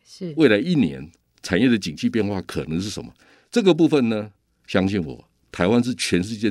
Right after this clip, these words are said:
Speaker 2: 最有条件做这个事情的。为什么我们不去坚持这个，而去坚持别人在讲什么？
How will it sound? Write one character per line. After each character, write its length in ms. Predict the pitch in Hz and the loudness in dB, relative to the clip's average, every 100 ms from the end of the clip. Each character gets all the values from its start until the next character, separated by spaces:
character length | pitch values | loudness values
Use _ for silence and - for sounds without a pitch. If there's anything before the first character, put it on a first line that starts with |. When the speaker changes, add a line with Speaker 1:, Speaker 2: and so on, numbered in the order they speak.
| 98 | -2
Speaker 2:
最 200 | - 175 | 0 2
有 140 | 71 | 0
条 240 | 67 67 85 | -6 -8 -4
件 160 | 104 | -4
做 160 | 92 85 | -4 -4
这 60 | |
个 100 | 80 | -6
事 160 | 71 78 | -8 -12
情 140 | - - | -14 -18
的。 80 | _ _ _ _ - - - | _ _ _ _ -20 -8 2
为 120 | 185 | 4
什 140 | - | 4
么 60 | 92 | 0
我 60 | 87 | -2
们 80 | |
不 120 | 90 143 | -4 -6
去 140 | 147 | -4
坚 220 | 123 131 | 0 0
持 160 | 123 80 | 0 -6
这 100 | 101 | -6
个， 100 | 85 | -6
而 100 | 98 | -4
去 140 | 104 139 | -6 -2
坚 240 | 143 131 | 2 2
持 120 | 123 92 | 0 -4
别 160 | 117 | -2
人 120 | 127 | 0
在 140 | 107 123 | -2 -4
讲 200 | 87 110 | -4 -6
什 120 | 92 | -8
么？ 140 | 62 | -14